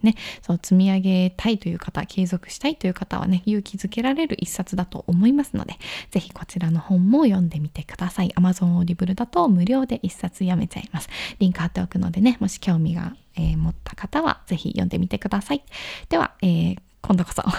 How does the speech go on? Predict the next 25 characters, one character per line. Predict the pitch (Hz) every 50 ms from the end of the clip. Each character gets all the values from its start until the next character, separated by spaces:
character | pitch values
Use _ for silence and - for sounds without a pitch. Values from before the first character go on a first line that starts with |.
| - - 202 185 -
<laughs> | - - - - 285 - 302 -
今 | - 208 185 185
回 | - - 180
の | 175
放 | - - 165 165
送 | 160 - - 180 170 185
は | 220 285 330 -
以 | 226 214
上 | - 190 175 175
と | - 165
さ | - 165
せ | - - -
て | - - 185 - -
い | 175
た | - 226
だ | 233 269 -
き | - 214 202
ま | 196 196 190
す。 | 185 - - - - - - -
皆 | - 180 180 180 175
さ | - - 160
ん | 156
本 | 156 - 175 165
日 | 160 - 180 - - 196
も | 208 240 262 269 -